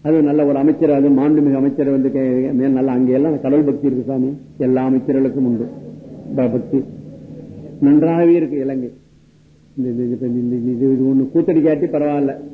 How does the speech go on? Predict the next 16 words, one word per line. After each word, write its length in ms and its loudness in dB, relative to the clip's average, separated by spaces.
இது 480 0
பிரபாகரனை 500 2
பற்றிய 260 0
சிந்தனை 320 0
நம்ம 220 2
இப்ப 160 -4
கூடாது, 320 -2
இல்லைங்களா? 220 -2
அது 160 0
அவங்க 240 0
பாத்துக்க, 320 -2
நம்ம 240 2
பாத்துக்கிறாங்க, 360 -2
இல்லைங்களா? 280 2
அது 180 2
திருவர், 300 4